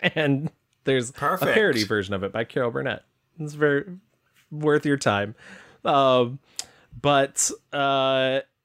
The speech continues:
Speaker 1: that gets her her second Academy Award. She
Speaker 2: Mm-hmm.
Speaker 1: wins again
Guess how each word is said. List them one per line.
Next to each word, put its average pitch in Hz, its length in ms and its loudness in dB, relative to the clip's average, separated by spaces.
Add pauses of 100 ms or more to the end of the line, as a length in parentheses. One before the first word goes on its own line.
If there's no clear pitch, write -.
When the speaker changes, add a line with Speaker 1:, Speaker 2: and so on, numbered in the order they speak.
Speaker 1:
that 160 300 -2
gets 214 240 -2
her 196 420 -2 (120)
her 226 160 -2
second 180 420 -2
Academy 131 420 0
Award. 104 440 -2 (100)
She - 240 -2
Speaker 2:
Mm-hmm. 131 80 -2
Speaker 1:
wins 139 400 0 (120)
again 127 600 0